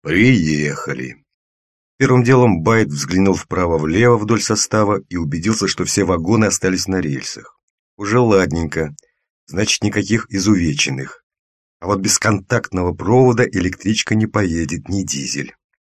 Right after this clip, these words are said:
Будет стоять тут, покуда из Балагова не пригонят ремонтную бригаду. Да и везде ли в порядке путь? Все эти рельсы, костыли, шпалы. Блин, обидно.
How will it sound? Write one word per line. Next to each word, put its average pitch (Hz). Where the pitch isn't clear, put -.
Будет 95
стоять 110
тут, -
покуда 95
из 80
Балагова 87
не 95
пригонят 101
ремонтную 92
бригаду. 80
Да 95
и 104
везде 110
ли 120
в -
порядке 113
путь? -
Все 123
эти 117
рельсы, 104
костыли, 95
шпалы. 104
Блин, 76
обидно. 73